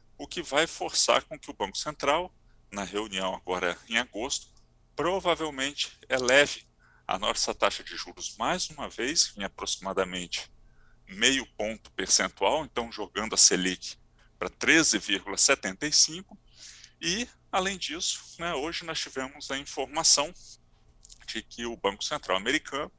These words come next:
o fed, acabou de elevar novamente a sua taxa de juros, e isso tem repercussões aqui no Brasil, né? O Banco Central americano elevou em zero setenta e cinco ponto percentual a taxa de juros dele,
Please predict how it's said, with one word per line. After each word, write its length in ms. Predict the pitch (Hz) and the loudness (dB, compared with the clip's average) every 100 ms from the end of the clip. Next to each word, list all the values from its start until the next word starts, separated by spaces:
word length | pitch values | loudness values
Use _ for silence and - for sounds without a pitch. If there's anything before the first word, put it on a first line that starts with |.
| - - - - - | -20 -20 -20 -20 -18
o 80 | |
fed, 440 | 110 - 104 131 143 | -14 4 4 4 0
acabou 460 | - 143 - 165 | -2 -4 0 -2
de 120 | 208 151 | -2 2
elevar 400 | 143 131 120 117 - | 4 6 6 6 2
novamente 640 | 151 190 135 151 - - - - _ - - - | 0 2 2 2 2 -6 -8 -18 _ -20 -20 -4
a 100 | - | 0
sua 260 | 156 - 107 | 0 0 -2
taxa 300 | - - - | -2 -2 -4
de 140 | - | -8
juros, 720 | 151 127 156 98 - - - - _ _ _ _ - - | -8 -8 -6 -6 -10 -12 -20 -20 _ _ _ _ -8 0
e 100 | 127 | 2
isso 240 | 143 - | 2 0
tem 220 | - 139 143 | 2 2 4
repercussões 960 | 151 151 - - - 120 131 139 - - - - - - | 2 0 -4 -4 -2 0 2 4 2 0 -20 -20 -20 -4
aqui 460 | - 156 - 160 156 - | 0 0 0 -2 -2 -10
no 80 | 92 | -4
Brasil, 480 | 87 90 - 82 - - - - _ | 2 4 4 2 -6 -20 -20 -20 _
né? 320 | 90 101 143 135 | 0 4 4 4
O 280 | 101 98 85 _ | 0 -2 -6 _
Banco 240 | 107 110 | -2 0
Central 460 | - 107 104 98 92 | 0 0 2 4 2
americano 640 | 98 110 113 143 160 180 - - | 2 2 2 2 2 0 -8 2
elevou 360 | 113 110 139 | 4 4 0
em 60 | 117 | 4
zero 240 | - 98 | 6 6
setenta 380 | - 104 - - | 4 2 0 -2
e 60 | 98 | 2
cinco 260 | - - - | 2 0 -8
ponto 260 | 101 92 | -8 -4
percentual 640 | - 127 - 143 - 185 | 0 4 4 2 -2 -4
a 60 | 165 | -2
taxa 300 | - 104 110 | -2 -2 -4
de 160 | - 107 | -8 -8
juros 300 | 104 - - | -8 -8 2
dele, 300 | 156 185 | 4 4